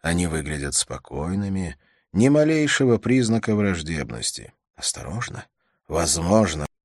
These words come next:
Сто восьмидесятое. Цель близка. Вокруг шум, запахи и тепло. Здесь есть живые пальцы, это несомненно. Сто третий приближается к зоне шумов и вибраций,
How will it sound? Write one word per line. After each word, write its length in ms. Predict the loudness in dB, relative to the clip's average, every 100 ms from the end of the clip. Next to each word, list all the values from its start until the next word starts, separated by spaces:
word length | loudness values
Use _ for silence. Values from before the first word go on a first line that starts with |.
| _
Сто 380 | -2 0 8 10
восьмидесятое. 920 | 10 6 6 6 4 4 2 -2 -6 -10 _ _ _ _ _
Цель 540 | 0 4 8 8 8 2 _ _ _ -14
близка. 760 | -2 0 2 0 -2 -2 -6 _ _ _ _ _ _ _ _ _ _ _ _ _ _ _ _ _ _ 4
Вокруг 440 | 6 8 8 8
шум, 480 | 4 6 6 6 4 -2
запахи 680 | -2 6 6 6 0 0 0
и 220 | 0 -2
тепло. 600 | -2 -4 -6 -12 -14 -14 -16 _ _ _ _ -10
Здесь 500 | -6 2 4 4 2
есть 480 | 0 4 4 2 0
живые 500 | 2 4 4 2 2
пальцы, 480 | 2 0 0 -2 -6
это 320 | -8 -8 -6
несомненно. 880 | -4 -2 -2 0 0 0 -2 -8 -12 _ _ _ _ _ _
Сто 260 | -4 4 6
третий 360 | 8 6 8 6
приближается 760 | 6 6 6 8 8 6 2
к 60 | 4
зоне 360 | 6 6 6
шумов 500 | 4 4 4 6 4
и 80 | 2
вибраций, 760 | 2 2 6 4 4 4 2